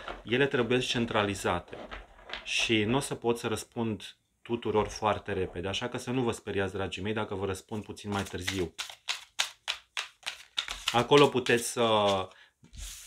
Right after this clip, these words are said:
citiți despre mine, puteți să citiți diferite articole scrise de mine sau de colaboratorii mei. Uh, o să venim tot timpul cu subiecte de interes. În curând vă pregătesc surprize foarte mari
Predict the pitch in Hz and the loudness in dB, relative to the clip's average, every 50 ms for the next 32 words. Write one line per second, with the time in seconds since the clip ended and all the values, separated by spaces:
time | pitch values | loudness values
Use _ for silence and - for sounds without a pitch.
0 | - - - - - - 113 - 123 117 110 113 107 101 - - 101 98 101 117 | -20 -18 -12 -6 -4 -4 -4 -2 -2 -2 0 0 0 0 0 -2 -2 0 2 2
1 | 139 143 139 131 131 123 - - 104 98 - 104 104 - - 113 104 101 101 98 | 2 4 4 4 4 2 2 -2 -8 -4 -2 -2 -2 -2 -2 -2 0 4 4 6
2 | 98 98 95 95 - - - - _ - - 98 - 117 110 101 104 104 - - | 4 4 2 -2 -4 -8 -16 -16 _ -12 -10 -8 -4 -4 -4 -2 -2 -4 -2 0
3 | 104 101 131 151 - - 147 139 131 - - 131 123 - - 123 117 113 113 110 | 0 0 0 0 2 4 4 4 4 2 -2 -8 -8 -2 0 2 4 6 6 6
4 | 110 110 - - - - 107 110 107 - - 101 95 95 98 92 101 110 120 123 | 4 2 0 -6 -8 -6 -6 -6 -4 -2 -2 -2 0 0 0 0 0 0 0 0
5 | 120 - - 98 95 92 98 95 98 95 92 - - 98 95 92 87 95 90 85 | -2 -2 -4 -4 -4 -2 0 0 0 0 -2 -2 -2 -2 -2 -2 0 -2 -2 -2
6 | 85 - 107 110 123 120 120 120 120 120 120 120 - - - - - - _ _ | -4 -4 -4 -2 0 2 2 4 2 2 0 -2 -8 -18 -20 -20 -20 -20 _ _
7 | _ _ - 101 98 98 98 98 98 98 101 - - 104 - 120 107 120 135 147 | _ _ -10 -4 -2 2 2 4 4 4 2 0 -2 -2 -2 0 0 2 2 2
8 | 143 - 143 127 - 131 127 117 127 113 - 120 - - 110 104 110 - - 110 | 2 0 0 2 2 2 0 0 -2 -2 -4 -6 -6 -6 -4 -2 -2 0 0 0
9 | 104 101 95 87 - 90 90 107 113 113 - - 127 127 135 - 135 127 123 139 | 0 0 0 -2 -2 0 2 2 2 0 -2 -6 -4 -4 -2 0 2 4 4 6
10 | 151 151 131 120 117 117 - 113 101 - - - 120 113 - - 101 98 - 110 | 4 4 2 0 0 0 2 2 2 2 2 2 0 -2 -4 -6 -12 -10 -8 -8
11 | 101 98 107 95 - - - - 127 131 131 123 120 110 101 - - 107 101 104 | -6 -4 -4 -6 -6 -6 -4 0 4 4 6 6 6 6 4 0 -2 -4 -2 0
12 | 107 110 107 117 113 - - - | 2 4 4 4 2 0 -6 -18